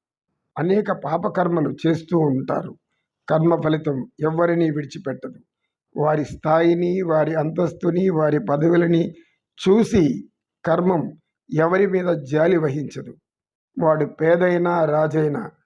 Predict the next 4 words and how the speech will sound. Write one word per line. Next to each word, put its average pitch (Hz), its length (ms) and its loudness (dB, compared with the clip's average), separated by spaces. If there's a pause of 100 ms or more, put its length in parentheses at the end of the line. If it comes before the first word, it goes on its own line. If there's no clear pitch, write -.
(460)
కర్మలకు 165 440 0
ఫలితాలు 151 480 -2
అనుభవించే 160 720 -2
తీరాలి. 131 500 -6